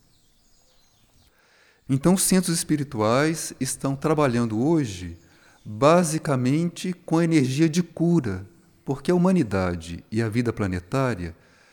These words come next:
se desviou muito daquilo que seriam os padrões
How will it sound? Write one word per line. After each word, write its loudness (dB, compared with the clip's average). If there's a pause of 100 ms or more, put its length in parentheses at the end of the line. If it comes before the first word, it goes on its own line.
(120)
se -4
desviou 4
muito 2
daquilo -2
que -10
seriam 2
os -4
padrões 2